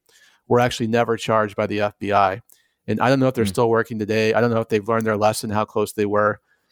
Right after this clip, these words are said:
Speaker 1: But as these names became public and there was eighty names, I would look for these three names, and these people were never charged. So I'm not sure. The F B I has to present the evidence to the prosecutor, and it's the prosecutor's call whether to bring the case.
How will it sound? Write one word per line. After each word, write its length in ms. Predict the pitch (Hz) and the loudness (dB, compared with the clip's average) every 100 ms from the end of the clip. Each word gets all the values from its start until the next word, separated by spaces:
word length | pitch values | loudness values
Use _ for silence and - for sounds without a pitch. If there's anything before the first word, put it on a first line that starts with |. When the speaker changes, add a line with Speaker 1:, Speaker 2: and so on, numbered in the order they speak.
| _ | _
Speaker 1:
But 180 | - 110 | -2 0
as 220 | 127 131 120 | 2 2 2
these 220 | 123 - | -2 0
names 240 | 120 120 | -2 -2
became 360 | 117 - 117 104 | -6 -2 0 2
public 360 | 131 117 110 | 0 0 -2
and 80 | 107 | -2
there 80 | 107 | -4
was 160 | 104 - | -4 -4
eighty 260 | 117 117 107 | -2 0 0
names, 460 | 104 117 104 101 | -2 0 -2 -2
I 80 | 113 | -2
would 100 | 107 | 0
look 160 | 113 - | 0 0
for 80 | 110 | -2
these 200 | 107 - | -2 -6
three 200 | 110 107 | -6 -4
names, 480 | 117 107 101 - - _ _ _ _ _ - | -2 -2 -4 -8 -12 _ _ _ _ _ -4
and 120 | 107 | 0
these 120 | 110 | 0
people 240 | - 117 107 | 0 0 0
were 80 | |
never 220 | 104 101 101 | 0 -2 -2
charged. 400 | - 107 104 - | 0 2 0 0
So 120 | 110 | -2
I'm 100 | 113 | 0
not 180 | 113 - | -2 -2
sure. 420 | 120 110 104 101 _ _ _ _ _ | 2 4 2 -2 _ _ _ _ _
The 140 | 127 120 | 2 4
F 220 | 127 - | 2 2
B 140 | 117 | 2
I 220 | 117 117 | 4 4
has 200 | 113 113 | 2 -2
to 80 | - | -4
present 320 | - 107 110 | -6 -2 -2
the 120 | 110 107 | 0 2
evidence 460 | 107 110 110 - | 2 2 -2 -6
to 180 | - 117 | -4 -2
the 120 | 101 | -2
prosecutor, 680 | - 107 104 123 127 123 113 | 0 2 0 -2 0 4 4
and 100 | 107 | 2
it's 80 | - | -4
the 80 | |
prosecutor's 640 | 113 117 107 117 113 107 - | -2 0 0 -4 -4 -4 -2
call 240 | 113 104 | 2 2
whether 160 | 104 104 | 2 -2
to 80 | 101 | -4
bring 200 | 110 104 | -4 -6
the 60 | |
case. 480 | - 104 110 - - | -4 0 0 -2 -8